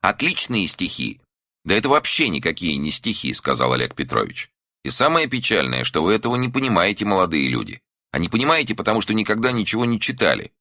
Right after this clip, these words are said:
Ни стихов, ни прозы". Они все опять переглянулись. У Олега стремительно портилось настроение. "Ну хорошо", продолжал он неприятным голосом.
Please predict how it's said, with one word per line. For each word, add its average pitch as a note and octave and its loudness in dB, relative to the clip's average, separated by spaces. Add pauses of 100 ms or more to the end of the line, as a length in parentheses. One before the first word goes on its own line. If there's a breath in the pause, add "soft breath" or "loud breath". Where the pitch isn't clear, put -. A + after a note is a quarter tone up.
(120)
Ни F#2+ 0
стихов, B2 0
ни C3+ -2
прозы". F2 0 (440)
Они C2 -4
все F2 -2
опять D#2+ -4
переглянулись. C#2+ -4 (240)
У C#2+ 2
Олега F#2 4
стремительно D#2 -2
портилось C2 -2
настроение. A#1 -4 (840)
"Ну F#2 0
хорошо", C3 2 (280)
продолжал D2+ 2
он B1+ -2
неприятным C2+ 0
голосом. A1 -4